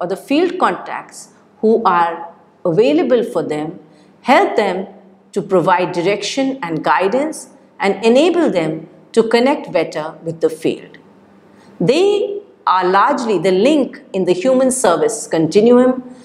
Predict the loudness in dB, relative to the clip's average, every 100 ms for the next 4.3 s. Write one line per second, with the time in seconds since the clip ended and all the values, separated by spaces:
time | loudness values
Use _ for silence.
0 | -18 -2 0 2 2 2 2 2 2 2
1 | 2 2 2 0 0 -4 -6 -8 -20 -20
2 | -6 -2 0 0 0 0 2 2 0 -4
3 | -6 -8 -4 0 0 2 2 2 -2 0
4 | 2 0 -4